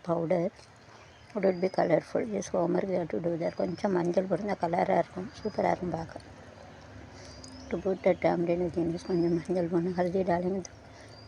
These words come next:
கலர் எங்கே அச்சல் வைங்க. Next time देख लो आप लोग होमवर्क, ये देखिए जो बनाते हैं, लोग हल्दी डाल के बनाओ, अच्छा रहेंगे। चाट मर्चे जंगल मर्चे हल्दी डाल के बनाए तो बनते चाट मर्चे जंगल मर्चे। गुड,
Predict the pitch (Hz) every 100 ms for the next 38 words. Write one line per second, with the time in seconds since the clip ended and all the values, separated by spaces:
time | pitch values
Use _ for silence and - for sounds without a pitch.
0 | - 214 208 196 196 214 - 202 165 147
1 | 151 - - - - 190 180 - 196 240
2 | - - - - - - - - - 185
3 | 196 185 170 185 196 165 175 180 - -
4 | - - - 175 165 185 180 190 - 202
5 | 180 202 254 - - - - - - 214
6 | 190 180 202 196 180 214 185 180 208 190
7 | 170 170 175 165 185 190 180 190 180 170
8 | 170 170 185 175 185 180 196 185 180 -
9 | 190 196 190 190 254 - - - - -
10 | - 190 190 - 170 175 170 - 175 165
11 | 160 - 170 180 180